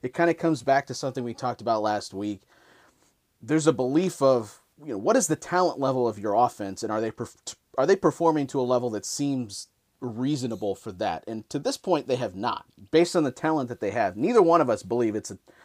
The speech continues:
it's a top five offense in baseball here, but I, th-, I think we both kind of felt like they were good enough held-, heading into this year where they could be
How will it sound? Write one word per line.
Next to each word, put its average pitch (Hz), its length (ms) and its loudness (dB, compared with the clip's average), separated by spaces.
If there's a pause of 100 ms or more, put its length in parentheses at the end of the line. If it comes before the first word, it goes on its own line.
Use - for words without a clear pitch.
(380)
it's - 200 -8
a 123 120 0
top - 300 0
five 113 280 2
offense 117 440 -2
in 101 100 -8
baseball 104 440 -6
here, 101 160 -10
but 107 200 -12
I, - 120 -14
th-, - 100 -18
I - 40 -18
think - 180 -8
we 302 80 2
both 190 320 0
kind 190 180 2
of 147 60 0
felt 165 200 6
like 147 160 4
they 156 120 4
were 135 100 4
good 127 160 0
enough 123 340 0
held-, 120 280 -2
heading 135 220 0
into 123 120 -2
this 117 240 -6
year 117 160 0
where 110 120 -2
they 113 120 0
could 113 180 -8
be 107 400 -4